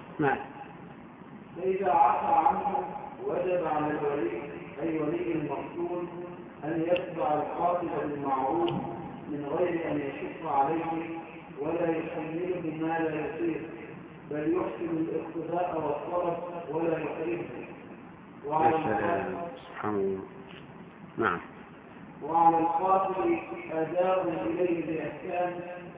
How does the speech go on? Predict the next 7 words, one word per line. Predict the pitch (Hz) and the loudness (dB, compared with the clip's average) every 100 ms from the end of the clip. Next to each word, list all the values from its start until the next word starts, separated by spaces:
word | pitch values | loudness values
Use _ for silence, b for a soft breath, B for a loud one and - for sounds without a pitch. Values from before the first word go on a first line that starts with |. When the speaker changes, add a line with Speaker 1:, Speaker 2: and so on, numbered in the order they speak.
| 147 | -4
Speaker 2:
من | 160 151 165 | -2 0 2
غير | 175 170 | 4 2
نقم | 170 185 180 175 170 165 170 - - | 0 -2 -4 -2 -2 -2 -6 -10 -8
ولا | 147 160 156 | -2 0 0
نقص | 156 170 - - 180 170 156 | 0 0 -2 -4 -6 -2 0
ولا | 160 160 156 | 2 2 -2
إساءة | 156 - 185 180 - | -6 -6 -4 -2 -2